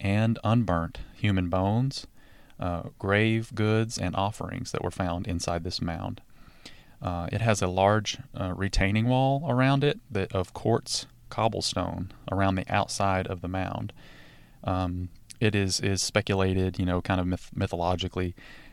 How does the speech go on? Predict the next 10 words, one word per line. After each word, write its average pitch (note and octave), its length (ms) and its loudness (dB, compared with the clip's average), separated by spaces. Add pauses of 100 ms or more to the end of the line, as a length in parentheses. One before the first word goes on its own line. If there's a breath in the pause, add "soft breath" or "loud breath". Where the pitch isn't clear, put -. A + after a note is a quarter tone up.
it G#2+ 160 4
is G#2 180 2
kind F#2+ 300 -2
of F2 100 -2
a E2+ 220 -6
dwelling G2 420 2
p-, - 180 -8 (120)
place - 400 0
for F2 280 -6
various, F#2 640 -2